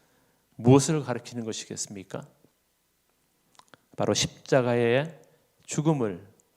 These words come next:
의미합니다. 왜냐하면 예수께서 십자가를 통해서 구원을 완성하셨기 때문입니다. 십자가의 제물로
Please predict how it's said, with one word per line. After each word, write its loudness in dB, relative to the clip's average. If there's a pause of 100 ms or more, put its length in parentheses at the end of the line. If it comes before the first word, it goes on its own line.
(320)
의미합니다. -6 (540)
왜냐하면 4 (600)
예수께서 4
십자가를 2
통해서 -2 (600)
구원을 6 (280)
완성하셨기 0
때문입니다. -2 (3000)
십자가의 6
제물로 2